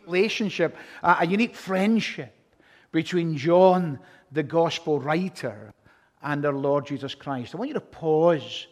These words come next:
just for a moment. I want you to think about that little phrase, "a friend of Jesus."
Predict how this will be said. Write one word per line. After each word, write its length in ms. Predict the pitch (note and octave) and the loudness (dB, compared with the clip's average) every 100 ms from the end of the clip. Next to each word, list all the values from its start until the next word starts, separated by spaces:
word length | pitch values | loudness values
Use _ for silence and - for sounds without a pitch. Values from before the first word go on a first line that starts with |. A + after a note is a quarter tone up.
| _ _ _ _ _ | _ _ _ _ _
just 200 | - D3+ | -12 -10
for 120 | - C#3 | -6 -6
a 60 | |
moment. 340 | C3+ C3+ B2 A#2+ _ _ _ _ _ _ _ _ _ _ _ - | -4 -6 -6 -14 _ _ _ _ _ _ _ _ _ _ _ -8
I 60 | |
want 120 | A#3+ | -4
you 40 | G3+ | -4
to 60 | - | -4
think 320 | - F3 F3 E3+ | -4 -4 -4 -4
about 200 | D3+ D3+ | -6 -4
that 260 | D3 C#3 | -8 -6
little 160 | C#3+ C3+ | -6 -6
phrase, 400 | - C3+ C3 - | -6 -6 -6 -6
"a 80 | D3 | -10
friend 880 | - - D3 E3 F3 F3+ F3+ F#3 F#3 _ _ _ _ _ _ _ _ | -10 -10 -2 0 0 -4 -8 -12 -16 _ _ _ _ _ _ _ _
of 140 | D3 B2+ | -12 -12
Jesus." 640 | - A#2+ A2 - - - | -8 -10 -10 -18 -20 -20